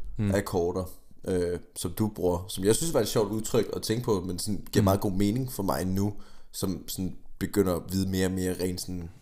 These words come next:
Speaker 2: musikalsk
Speaker 1: Ja.
Speaker 2: og spille det, agtigt. Så det er sådan, det kan godt, man kan meget godt se, hvad du mener og afspejle med det. Altså, jeg synes jo personligt, du er bedre end det her, men, øh,
Speaker 1: Tak. Mange tak.
Speaker 2: <laughs> men, men jo, jeg kan godt se, hvad du mener med, det er meget smukt elektronisk
Speaker 1: Ja.
Speaker 2: musik.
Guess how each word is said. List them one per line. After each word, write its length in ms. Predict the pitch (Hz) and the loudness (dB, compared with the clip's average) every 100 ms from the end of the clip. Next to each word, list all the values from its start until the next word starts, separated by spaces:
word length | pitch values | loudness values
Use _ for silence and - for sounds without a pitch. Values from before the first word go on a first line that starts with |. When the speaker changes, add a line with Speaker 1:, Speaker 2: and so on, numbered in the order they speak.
| - | -14
Speaker 2:
musikalsk 640 | 95 90 - - 92 90 - | -8 -8 -4 -2 0 -2 -2
Speaker 1:
Ja. 60 | |
Speaker 2:
og 60 | 98 | -4
spille 320 | - 90 101 | -2 -2 0
det, 100 | 110 - | -2 -4
agtigt. 300 | 98 - - - - - - - | -6 -6 -6 -6 -8 -8 -10 -8
Så 140 | - | -4
det 100 | 87 | 0
er 40 | 101 | 2
sådan, 200 | 139 123 | 2 2
det 100 | 101 | 4
kan 80 | 98 | 4
godt, 140 | 95 - - | 4 2 0
man 60 | 90 | 0
kan 100 | 95 | 4
meget 160 | 107 | 4
godt 100 | 110 | 4
se, 140 | - 113 | 2 0
hvad 80 | 98 | 0
du 60 | |
mener 280 | 98 110 95 | 2 2 0
og 140 | 69 73 | 0 4
afspejle 360 | 104 - 98 | 4 2 0
med 140 | 90 92 | -2 -4
det. 100 | 87 - | -4 -6
Altså, 180 | - 95 - - | -6 -6 -10 -8
jeg 80 | - | -4
synes 200 | 82 82 | -4 -4
jo 40 | |
personligt, 420 | - - 82 80 | -4 -2 -2 -2
du 60 | 82 | -4
er 40 | |
bedre 240 | 87 85 90 - - 90 | -2 -2 -2 -6 -10 -6
end 120 | 87 | -2
det 120 | 90 | -2
her, 120 | 92 85 | -2 -4
men, 120 | 85 | -6
øh, 260 | 85 90 - - | -6 -6 -8 0
Speaker 1:
Tak. 160 | 277 - - - - | 0 2 -2 -2 -4
Mange 160 | 60 | -4
tak. 260 | - - - | -4 -6 -8
Speaker 2:
<laughs> 60 | - | -2
men, 260 | 117 95 - - - | 0 0 -2 -6 -2
men 140 | 107 120 | 6 8
jo, 120 | 123 | 10
jeg 60 | |
kan 60 | 117 | 10
godt 120 | 123 | 8
se, 120 | 120 131 | 6 4
hvad 60 | |
du 60 | 113 | 4
mener 160 | 110 | 4
med, 100 | 104 | 4
det 60 | 104 | 4
er 40 | 101 | 6
meget 180 | 104 | 4
smukt 380 | - 113 107 - - | 2 2 0 0 -4
elektronisk 460 | 98 - 92 - | -4 -2 -4 0
Speaker 1:
Ja. 60 | 95 | 0
Speaker 2:
musik. 240 | - 90 | 0 -4